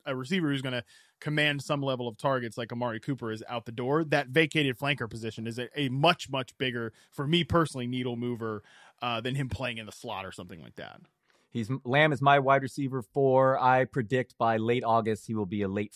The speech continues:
Speaker 2: first round fantasy pick in most leagues.
Speaker 1: Yeah, and I think, um, in, like, Bet M G M right now has him as, like, plus, uh,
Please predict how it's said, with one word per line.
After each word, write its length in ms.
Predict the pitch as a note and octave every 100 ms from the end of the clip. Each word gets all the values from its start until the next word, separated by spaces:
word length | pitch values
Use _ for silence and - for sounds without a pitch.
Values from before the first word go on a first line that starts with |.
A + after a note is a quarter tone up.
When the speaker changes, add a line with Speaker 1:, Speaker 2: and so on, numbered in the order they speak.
| -
Speaker 2:
first 240 | B2 -
round 260 | G#2+ F2+ E2+
fantasy 340 | F#2+ F2 -
pick 220 | - F2+
in 80 | F2+
most 220 | F2 E2
leagues. 320 | F2+ E2 - _ _ _ _ _ _ _ _ - -
Speaker 1:
Yeah, 220 | D3+ D3 C3
and 80 |
I 80 | D3
think, 320 | D#3 F3 C#3+
um, 500 | D3 B2+ A#2 A2+ G#2+ B2+ -
in, 460 | C#3+ C3+ B2 A#2 A2 _ _ _ -
like, 160 | A#2+
Bet 160 | - C#3
M 120 | C#3+ C#3
G 220 | A2+ B2
M 160 | C3
right 160 | A#2+ A2
now 180 | A2+ A2
has 220 | A#2 A2+
him 140 | A2
as, 100 | G#2+
like, 140 | G#2 G#2+ -
plus, 480 | C3 B2 - - -
uh, 520 | - A#2 A2+ G#2+ G#2+